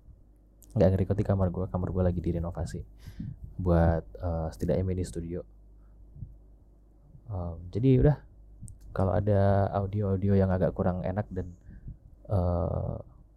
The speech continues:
atau mungkin noise-noise yang bocor, gue minta maaf karena ini akustik ruangannya juga belum terlalu gue pikirin. Soalnya ini cuman kamar darurat doang, gue pindah ke kamar satu lagi. Oke,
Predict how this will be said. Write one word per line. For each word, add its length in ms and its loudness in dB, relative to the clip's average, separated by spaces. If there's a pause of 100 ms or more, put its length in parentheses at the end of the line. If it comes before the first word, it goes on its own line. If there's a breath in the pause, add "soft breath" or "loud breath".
(880)
atau 200 -2
mungkin 320 0
noise-noise 400 0
yang 160 -2
bocor, 480 0 (480)
gue 220 2
minta 260 2
maaf 240 2 (360)
karena 360 -2 (200)
ini 240 -6
akustik 480 -4
ruangannya 400 0
juga 240 -6 (960)
belum 240 -4
terlalu 320 -2
gue 40 -6 (120)
pikirin. 360 0 (1160)
Soalnya 320 0
ini 80 -2
cuman 200 -2
kamar 280 2
darurat 400 0
doang, 320 -8
gue 120 -14
pindah 240 -10
ke 80 -6
kamar 440 -8
satu 320 -6
lagi. 360 -4 (1400 soft breath)
Oke, 280 0